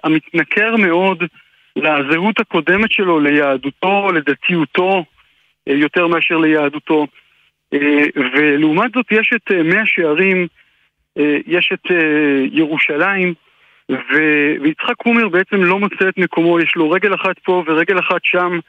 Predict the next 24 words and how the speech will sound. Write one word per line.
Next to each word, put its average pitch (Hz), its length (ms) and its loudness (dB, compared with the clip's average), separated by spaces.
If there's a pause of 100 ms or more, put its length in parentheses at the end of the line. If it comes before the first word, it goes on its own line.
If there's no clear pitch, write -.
(480)
יש 175 220 0
לו 190 380 0
אהובה 170 520 0
אחת 196 280 -4 (120)
פה, 196 240 0 (420)
אה, 139 80 0 (160)
סוניה, 226 360 2 (560)
ביפו, 202 640 0
ויש 190 300 0
לו 220 240 0
את, 196 180 -4
אה, 185 360 2 (440)
את - 80 -6
שפרה, 240 540 -2 (580)
אהובתו 202 880 0 (120)
הירושלמית, 165 960 0 (640)
והוא 156 180 0
בעצם 233 320 0
נע 208 320 2 (100)
ונד 208 440 0 (920)
בין 196 160 0
האזורים 190 600 0
ובעצם 180 500 -2
בין 196 260 2